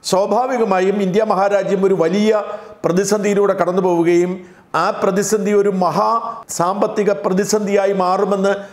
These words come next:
പ്രവചിക്കപ്പെടുകയും ചെയ്യുമ്പോൾ, സർക്കാരിന് മാത്രം അതിനെ നേരിടാൻ കഴിയില്ല. അതുകൊണ്ട് നാട്ടിലെ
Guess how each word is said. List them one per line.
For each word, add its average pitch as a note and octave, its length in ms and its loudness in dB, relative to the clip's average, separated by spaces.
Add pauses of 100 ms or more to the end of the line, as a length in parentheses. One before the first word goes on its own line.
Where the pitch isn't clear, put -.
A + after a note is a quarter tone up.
(160)
പ്രവചിക്കപ്പെടുകയും G3 920 0
ചെയ്യുമ്പോൾ, D#3+ 580 0 (260)
സർക്കാരിന് B3+ 680 -2
മാത്രം F#3+ 720 -2
അതിനെ F#3+ 260 0
നേരിടാൻ F#3 580 0
കഴിയില്ല. D3+ 760 -2 (260)
അതുകൊണ്ട് A3 520 0
നാട്ടിലെ F#3 680 0